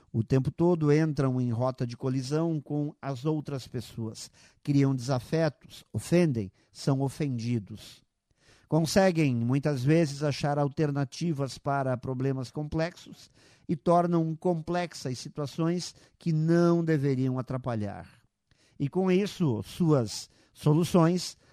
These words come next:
acabam não servindo para muita coisa. Acabam, ao mesmo tempo, fazendo parte das soluções e dos problemas que a empresa tem.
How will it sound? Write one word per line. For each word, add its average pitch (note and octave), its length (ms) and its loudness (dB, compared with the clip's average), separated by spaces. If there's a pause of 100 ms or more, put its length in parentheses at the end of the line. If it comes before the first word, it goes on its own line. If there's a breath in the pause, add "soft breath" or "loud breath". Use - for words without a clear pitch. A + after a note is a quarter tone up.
(120)
acabam E3+ 760 4 (100)
não F#3 240 4
servindo C3+ 500 2
para C3+ 140 -2
muita B2 320 -2
coisa. F#2 480 -12 (800 soft breath)
Acabam, E3 640 4
ao D3 140 6
mesmo D#3 320 4
tempo, D3 320 2
fazendo D3 420 -2
parte D3 400 -2
das C#3 220 -2
soluções F3 760 0 (340 soft breath)
e F#3+ 140 0
dos G#3 440 -2
problemas D#3+ 960 2
que F3 140 0
a E3 80 4
empresa C3+ 500 0
tem. G2 380 -2